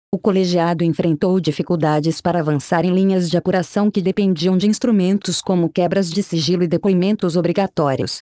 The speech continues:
Diversas decisões judiciais suspenderam essas medidas,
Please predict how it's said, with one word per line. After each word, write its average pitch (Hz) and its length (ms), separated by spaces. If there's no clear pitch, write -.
Diversas 190 640
decisões 180 560
judiciais 165 640
suspenderam 180 680
essas 170 280
medidas, 196 680